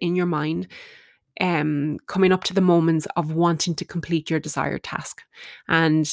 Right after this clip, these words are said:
tip number two is to understand your deeper why. You need to understand that deeper why. If you can get a hold of those two things, you will find that you will, you will lean away from motivation for starters, but you'll have that system in place.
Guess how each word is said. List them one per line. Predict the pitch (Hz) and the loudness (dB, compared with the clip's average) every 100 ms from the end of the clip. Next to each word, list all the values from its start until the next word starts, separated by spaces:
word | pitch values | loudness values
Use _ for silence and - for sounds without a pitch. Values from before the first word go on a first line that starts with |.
| - | -6
tip | - 185 | -4 -2
number | 165 151 | 2 0
two | 156 - 208 214 214 - | 2 4 6 6 4 2
is | 180 175 165 - | 2 4 2 -2
to | - 185 - - | -2 -2 -2 -2
understand | 175 180 175 175 - - 170 156 151 156 160 - | -2 0 -2 -2 -4 -4 -4 -2 -2 -4 -10 -10
your | 160 156 | -4 -4
deeper | 147 156 143 - | -2 -4 -2 -4
why. | 156 160 - 165 - _ _ _ | -4 -4 -4 -6 -10 _ _ _
You | 165 | -2
need | 156 156 170 180 | 0 0 -2 -2
to | - 180 | -4 -2
understand | 170 170 - 160 160 151 - - - | -2 -4 -4 -4 -2 -2 -4 -12 -6
that | 151 - | -6 -6
deeper | - - | -8 -8
why. | 160 - 170 - - - - - _ _ _ | -8 -8 -10 -14 -20 -20 -20 -20 _ _ _
If | - | 0
you | 202 220 | 4 6
can | 220 226 | 6 6
get | 220 202 | 6 6
a | |
hold | 190 196 202 190 | 6 6 6 4
of | 165 | 0
those | 175 180 | 0 0
two | - 190 | -2 -4
things, | - 170 156 160 160 - - | -2 -2 -2 -4 -6 -12 -10
you | 175 175 175 175 175 - | -6 -2 -2 -4 -6 -6
will | 170 165 | -4 -4
find | - 160 156 | -2 -4 -4
that | 160 - | -6 -6
you | 165 | -2
will, | 160 156 151 - - - _ | -2 -2 -4 -12 -20 -20 _
you | 202 | 2
will | 185 175 | 6 6
lean | 180 190 185 | 6 6 6
away | 175 202 | 6 4
from | - 262 | 6 8
motivation | 202 180 170 165 - 151 | 8 8 6 2 2 -2
for | - | -2
starters, | 151 143 156 165 - | -2 0 0 -4 -4
but | 180 - | -6 0
you'll | 202 | 0
have | 185 208 | 0 -2
that | 190 - | -4 -6
system | - 240 - 165 | -2 0 0 -2
in | 135 | -4
place. | 160 165 - | -6 -8 -10